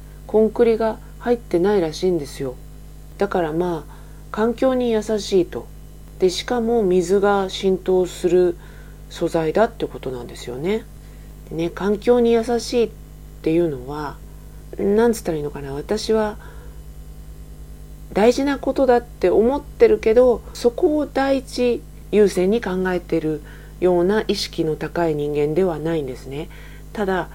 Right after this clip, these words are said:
セメント系のが入ってないってことはどういうことかっていうと、処分がしやすいってことじゃないですか。もしも嫌だなって思ったり、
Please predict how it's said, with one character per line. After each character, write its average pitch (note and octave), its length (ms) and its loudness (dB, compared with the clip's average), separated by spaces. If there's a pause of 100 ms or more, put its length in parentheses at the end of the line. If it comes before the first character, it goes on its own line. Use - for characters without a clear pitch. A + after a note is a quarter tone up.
(160)
セ - 200 0
メ B3+ 160 2
ン C4 80 -4
ト C4 160 0
系 B3+ 220 0
の B3+ 100 -2
が F3+ 100 0
入 G#3 180 -2
っ G#3 40 0
て F3 140 0
な E3+ 140 2
い E3+ 40 2
っ - 40 -2
て - 180 -2
こ F3+ 160 -2
と D#3 200 -2
は F3 120 2
ど E3+ 140 8
う - 20 12
い - 20 6
う - 40 6
こ D#3+ 100 4
と D3 100 -6
か C#3 120 -10
っ - 20 -8
て - 140 -8
い C#3 40 -4
う - 20 -4
と、 D#3+ 260 4 (720)
処 C4+ 120 8
分 G#3+ 260 6
が C3 160 -6 (140)
し - 200 -2
や G3 100 2
す G3 160 2
い - 40 6
っ - 20 0
て - 340 -8
こ - 140 -8
と D3 120 -2
じ C3+ 80 -8
ゃ A#2+ 60 -10
な A#2 120 -12
い A#2+ 60 -10
で A#2+ 80 -12
す - 100 -14
か。 - 140 -14 (280)
も A3+ 100 -2
し A3+ 120 0
も G#3 280 2 (180)
嫌 F3 100 2
だ D3 140 -2
な D#3 160 2
っ E3+ 40 -12
て - 140 -2
思 C3+ 180 -2
っ - 80 -14
た C#3 140 -12
り、 D3+ 240 -4